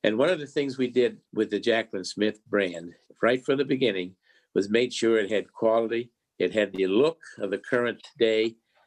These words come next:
and it was priced right. And when we brought that in, I was criticized because why would you bring in Jaclyn Smith into a Kmart store? And I said, "Because we're gonna start branding her name." And as a result, we spent about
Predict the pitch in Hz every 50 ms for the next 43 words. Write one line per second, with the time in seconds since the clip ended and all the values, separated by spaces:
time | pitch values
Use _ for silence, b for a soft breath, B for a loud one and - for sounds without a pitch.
0 | _ _ - 98 104 104 95 98 95 95 - - 123 120 117 110 - - 113 107
1 | 104 104 104 - _ _ _ _ _ _ _ _ _ _ _ _ - 101 101 104
2 | 110 107 107 113 113 110 117 127 131 139 139 - 156 131 127 123 120 131 135 123
3 | 110 104 104 107 107 104 101 92 - - - - 156 147 127 107 - - 104 98
4 | 98 95 98 98 - - 104 98 85 - _ 98 101 101 101 110 135 160 165 143
5 | 123 113 113 107 101 101 110 123 127 127 120 117 104 95 92 87 - 113 107 107
6 | 107 - - 92 - - 104 104 101 101 104 98 95 92 - 104 95 90 92 85
7 | - _ - - - - - 110 101 95 98 92 87 - - - 87 87 85 82
8 | - _ b b b b b b b b b b b _ - 101 98 95 95 98
9 | 98 98 98 - 117 104 104 101 101 113 107 104 98 104 107 104 104 104 - -
10 | 107 104 101 104 101 107 113 113 120 120 117 113 107 101 104 110 107 104 98 101
11 | 101 92 87 80 80 76 78 - _ _ _ _ _ _ _ _ _ _ _ -
12 | 90 90 98 95 95 90 92 92 95 95 92 - - 127 135 131 113 120 123 -
13 | - _ _ _ _ - 107 101 - - 120 113 107 107 _ _ - 107 95 98
14 | 98 98 95